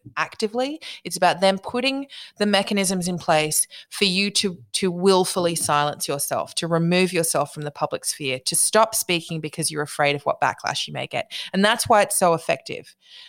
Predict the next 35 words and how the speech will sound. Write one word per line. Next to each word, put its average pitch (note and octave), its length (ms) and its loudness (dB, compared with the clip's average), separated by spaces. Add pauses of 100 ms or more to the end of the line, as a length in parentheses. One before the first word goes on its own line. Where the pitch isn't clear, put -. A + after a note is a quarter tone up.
(200)
And A3+ 80 2
once C#4 240 2
you D#4 120 0
realize, A#3 360 2
it's - 140 -8
a A#3 100 -4
little B3+ 240 -6
bit D4 140 -4
like G#3+ 200 -4
your F#3+ 120 -4
headlines, F#3+ 640 -4 (100)
Jane, C#3+ 360 -10
the D3+ 60 -14
Fixed F3 340 -6
It. - 220 -10 (280)
Once B3+ 200 0
you D#4 140 -2
realize B3+ 400 4
that - 140 -4
this G#3+ 160 0
is A3+ 140 -4
what's - 180 -2
happening, G#3 580 -4 (140)
once A3+ 240 -2
you C4 80 -4
see A#3+ 400 2
the G#3+ 100 0
process F#3 600 0
in D3 80 -2
action, C#3+ 500 -6 (380)
it G#3+ 100 -2
becomes C4+ 380 0
a C4+ 60 4
lot G#3+ 260 6
easier G3 580 0